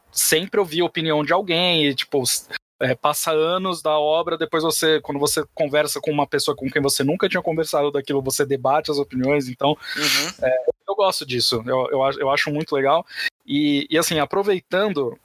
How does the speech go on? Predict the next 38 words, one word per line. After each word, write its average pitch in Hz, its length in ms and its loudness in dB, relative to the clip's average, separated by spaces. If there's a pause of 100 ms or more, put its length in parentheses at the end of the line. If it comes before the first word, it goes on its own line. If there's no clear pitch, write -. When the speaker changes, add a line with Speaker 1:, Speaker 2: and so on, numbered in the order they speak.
(220)
Speaker 1:
é, 135 480 2
que - 60 -6
a 123 40 0
gente 131 200 0
tá 131 100 0
falando, 131 340 -2
assim, 127 180 -2
sobre 117 260 0
história, 139 540 -2
interpretação 120 640 -2
e 117 40 -6
tudo, 160 320 -2
eu 147 60 4
esqueci 147 300 0
de 190 100 -4
fazer 156 200 -2
um 151 80 0
comentário 135 520 0
quando 123 100 -4
a 120 40 -2
gente - 100 -4
tava 120 120 0
falando 117 240 -4
da 120 100 -4
arte, 147 260 0
mas 139 120 -4
eu 143 60 2
acho 139 140 2
que - 80 0
cabe - 280 0
pra 135 120 0
agora 131 260 0
também. 127 320 0 (640)
É, 131 360 0
eu 151 100 0
gosto 208 420 0
muito 190 500 0
de 180 140 0